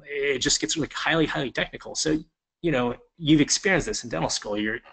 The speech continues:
already placing a lot of stress on yourselves as you go throughout the curriculum. You know, they put you in sim lab and you are sitting there waiting, like,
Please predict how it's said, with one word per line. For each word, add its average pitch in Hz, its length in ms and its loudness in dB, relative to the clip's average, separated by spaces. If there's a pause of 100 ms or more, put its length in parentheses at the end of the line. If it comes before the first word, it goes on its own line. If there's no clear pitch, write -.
(280)
already 165 320 4
placing 135 380 -4
a 110 60 -6
lot 117 160 -2
of 107 60 -4
stress - 340 -4
on 110 40 -10
yourselves 110 380 -6 (400)
as 139 240 2
you 123 60 0
go 131 240 2
throughout 120 320 -2
the - 40 -12
curriculum. - 640 -8 (320)
You - 80 -18
know, 104 180 -2
they 110 120 0
put 131 280 0
you 139 120 4
in 117 160 2
sim 156 280 4
lab 104 360 0 (240)
and 113 160 -2
you 123 180 6
are 113 140 4
sitting 139 400 2
there 110 180 6
waiting, 117 500 2
like, 104 320 2